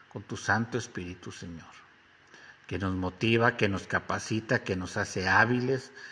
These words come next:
que nos hace, Señor, vasos útiles en tu obra. Permite, Señor, que cada día nos acerquemos con ese deseo de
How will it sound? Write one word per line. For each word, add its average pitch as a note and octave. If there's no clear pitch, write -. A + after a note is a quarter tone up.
que G2+
nos G2+
hace, A2+
Señor, A2+
vasos A#2
útiles A#2+
en F2+
tu -
obra. -
Permite, A2
Señor, F#2
que G2+
cada C3
día B2+
nos B2+
acerquemos D3
con D3+
ese C#3+
deseo A2
de A2